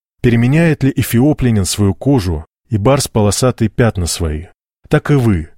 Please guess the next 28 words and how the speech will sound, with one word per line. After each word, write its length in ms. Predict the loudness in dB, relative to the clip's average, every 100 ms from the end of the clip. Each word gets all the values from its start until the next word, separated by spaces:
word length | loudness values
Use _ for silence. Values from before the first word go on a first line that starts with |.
| _ -12 0
привыкших 460 | 2 2 0 -4
к 40 | -2
злому, 500 | 2 2 2 -2 -8 _ -4
можете 440 | 0 2 0 0
ли 160 | 2 0
делать 420 | 2 2 2 0
доброе? 480 | 0 0 0 -6 -10 -18 _ -6
Спрашивал 540 | 0 0 2 0 2
некогда 420 | 2 0 -2 -2
Божий 320 | 0 0 0
пророк 380 | -2 0 0 -2 -2
израильтян 720 | -2 0 -2 0 0 0 -4 -2
перед 220 | 0 0
гибелью 460 | 0 -2 0 -2 -2
этого 280 | -2 -2 -2
народа. 540 | 0 0 0 -4 -12 _ _ _ _ _ _
Книга 320 | -2 0 0
пророка 400 | 0 0 0 -4
Иеремии, 720 | -4 -2 0 0 0 0 -2 -6 _
глава 300 | 0 2 2
тринадцатая, 680 | 2 0 0 0 -2 -2 -2
стих 340 | -2 -6 -8 -8
двадцать 380 | -4 -4 -2 -4
третий. 440 | -4 -4 -10 -16 _ _ _ _
Всё 240 | -4 2 2
можно, 480 | 4 0 -2 -10 -16 _ -6
если 320 | -2 0 0
только 520 | 0 0 0 0 -2